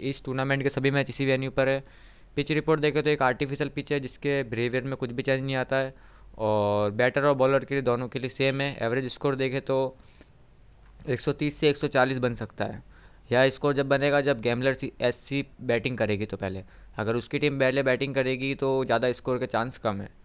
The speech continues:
ठीक है। बात करते हैं वेन्यू रिकॉर्ड की, तो लगभग उनतीस मैच हो चुके हैं इस वेन्यू पे, जिस पे चौदह जीते हैं बैटिंग फर्स्ट करने वाली टीम ने और पन्द्रह जीते हैं सेकंड बैटिंग करने वाली टीम ने। तो दोनों के लिए बराबर है, कोई भी बैटिंग बॉलिंग करे अच्छी टीम होएगी वो जीतेगी। वीडियो को आप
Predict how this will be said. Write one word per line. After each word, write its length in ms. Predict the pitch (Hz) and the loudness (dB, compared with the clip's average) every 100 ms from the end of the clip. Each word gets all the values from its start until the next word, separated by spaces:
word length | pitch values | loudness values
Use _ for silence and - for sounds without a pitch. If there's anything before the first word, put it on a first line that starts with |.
| - - - | -20 -20 -8
ठीक 160 | 131 131 | -2 0
है। 100 | 143 | 2
बात 200 | 120 127 | 4 4
करते 240 | - 127 139 | 2 2 4
हैं 60 | |
वेन्यू 260 | 123 123 139 | 4 2 0
रिकॉर्ड 300 | 135 139 131 | 0 0 0
की, 80 | 131 | 0
तो 80 | |
लगभग 300 | 131 117 123 | 0 0 -2
उनतीस 360 | 127 120 139 - | -2 -6 -6 -4
मैच 200 | 135 131 | -2 -2
हो 60 | 123 | -4
चुके 180 | 123 139 | -2 -2
हैं 60 | |
इस 80 | 131 | 0
वेन्यू 240 | 127 127 | -2 -4
पे, 200 | - 131 - - - - | -4 -6 -6 -18 -18 -14
जिस 100 | - | -6
पे 100 | 131 | 0
चौदह 320 | 131 127 135 | 2 4 4
जीते 240 | 127 127 | 2 2
हैं 100 | 135 | 2
बैटिंग 300 | 120 117 127 | 4 0 -2
फर्स्ट 200 | 113 131 | -6 -6
करने 240 | - 135 135 | -4 -4 0
वाली 200 | 131 127 | 0 0
टीम 180 | 135 131 | -2 -2
ने 100 | 135 | -2
और 240 | 131 131 - - | -2 -6 -10 -6
पन्द्रह 260 | 123 135 | 0 0
जीते 280 | 113 117 127 | 0 -2 0
हैं 340 | 127 143 156 - - - | 0 0 -4 -12 -8 -2
सेकंड 260 | 120 131 | 0 2
बैटिंग 260 | 123 113 113 | 2 0 -2
करने 200 | 117 117 | -4 -2
वाली 200 | 113 113 | 0 0
टीम 180 | 107 101 | -2 -4
ने। 140 | 101 101 - - - | -6 -8 -16 -20 -8
तो 80 | 117 | -2
दोनों 260 | 123 135 143 | 0 2 2
के 80 | 151 | 2
लिए 100 | 147 | 6
बराबर 340 | 131 135 139 | 6 6 4
है, 60 | 143 | 2
कोई 200 | 135 131 | 0 2
भी 120 | 131 | 2
बैटिंग 280 | 127 131 127 | 2 2 2
बॉलिंग 240 | 127 127 | 2 2
करे 120 | 131 | 2
अच्छी 240 | 139 - 131 | 0 0 -4
टीम 160 | 131 | -2
होएगी 240 | 123 113 127 | 0 0 2
वो 120 | 147 | 0
जीतेगी। 440 | 117 104 104 98 - - - - - | 0 -4 -4 -4 -10 -20 -20 -14 -4
वीडियो 260 | 123 139 | 0 2
को 100 | 147 | 4
आप 200 | 151 143 | 2 2